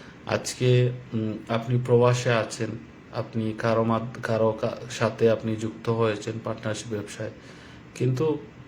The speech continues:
আহ, আপনি প্রবাসে আছেন, আপনি কিছুই করছেন না, কিন্তু সে করছে বলে অনেক সময় মনে করতেছে যে, "না, আমি কাজ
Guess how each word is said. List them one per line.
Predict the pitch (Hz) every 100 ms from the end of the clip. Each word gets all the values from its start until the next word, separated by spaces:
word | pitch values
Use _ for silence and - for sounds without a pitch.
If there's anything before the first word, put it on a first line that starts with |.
| -
আহ, | 113 117 107 - - -
আপনি | 123 143
প্রবাসে | 139 143 131 135 139
আছেন, | 131 123 127
আপনি | 120 -
কিছুই | 123 127 135 127
করছেন | 117 113 117
না, | 117
কিন্তু | 113 110 117
সে | 117 117 113 117 123 -
করছে | - 127 123 -
বলে | 135 123 117 117 120 - - - - -
অনেক | 120 120
সময় | 120 127 120 120
মনে | 120 113
করতেছে | 110 113 110 117 117 117
যে, | 113 110
"না, | 110 104 104 - - - - - -
আমি | - 117 123
কাজ | 123 123 117